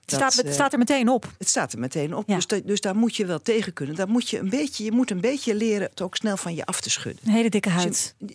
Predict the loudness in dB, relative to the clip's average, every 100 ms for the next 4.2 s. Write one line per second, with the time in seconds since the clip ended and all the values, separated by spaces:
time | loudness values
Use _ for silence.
0 | -10 -2 -2 0 0 0 -2 -4 -4 -4
1 | -2 -4 -4 -6 -6 -6 -8 -6 -2 -2
2 | -4 -4 -6 -6 -6 -4 -2 -2 -2 -8
3 | -12 -2 0 0 -6 _ _ 0 0 2
4 | -2